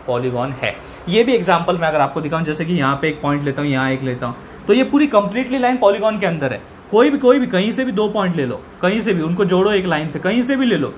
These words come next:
कोई भी, कोई भी, just take any, बराबर है, सारी की सारी line आपके polygon के अंदर है। यहाँ पे भी एग्जांपल लेता हूँ, यहाँ पे एक point ले, ये लिए, इसको जोड़ा, पूरी line polygon के अंदर है, ये भी लिया, चलो, ये भी line polygon के अंदर है, सही बात है कि नहीं? हम्म?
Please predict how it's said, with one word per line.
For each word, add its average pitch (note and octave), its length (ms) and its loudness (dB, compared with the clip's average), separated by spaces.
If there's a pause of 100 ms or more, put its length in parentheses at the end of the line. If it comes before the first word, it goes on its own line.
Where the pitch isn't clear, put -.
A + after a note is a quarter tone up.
(280)
कोई B3 240 4
भी, A#3+ 100 0
कोई G#3+ 280 0
भी, D3+ 160 -2 (520)
just G#3+ 220 -4
take A#3+ 240 -2
any, F3+ 200 2 (840)
बराबर A3 260 6
है, G#3 60 0
सारी C4+ 480 4
की A#3+ 100 -4
सारी A3 280 2
line G3+ 180 0
आपके F#3 200 -4
polygon D3+ 420 -4
के D#3 80 -2
अंदर B2+ 260 -4
है। G#2+ 100 -8 (240)
यहाँ A3+ 240 6
पे B3+ 120 -2
भी C4 200 0
एग्जांपल F3 460 0
लेता C#3+ 220 -2
हूँ, C#3+ 100 -4
यहाँ E3 200 4
पे F#3 120 2
एक F#3+ 160 0
point E3+ 200 -2
ले, E3+ 80 -2
ये D#3 200 0
लिए, D3+ 200 -2
इसको D3 160 -6
जोड़ा, D3 260 0 (340)
पूरी B3 160 0
line A#3+ 220 4
polygon F#3+ 380 0
के E3 60 -2
अंदर C3 240 -2
है, A2 80 -10 (340)
ये D#3+ 140 0
भी G3 120 2
लिया, D#3+ 260 2
चलो, D#3 480 -2 (360)
ये G3 140 6
भी B3+ 100 0
line A#3 200 0
polygon G#3 400 -2
के G3 60 -2
अंदर C#3+ 240 -4
है, B2 220 -8
सही F#3+ 140 4
बात G#3+ 200 4
है G#3+ 60 -2
कि G#3+ 100 -6
नहीं? F3 120 -8 (100)
हम्म? C4+ 180 0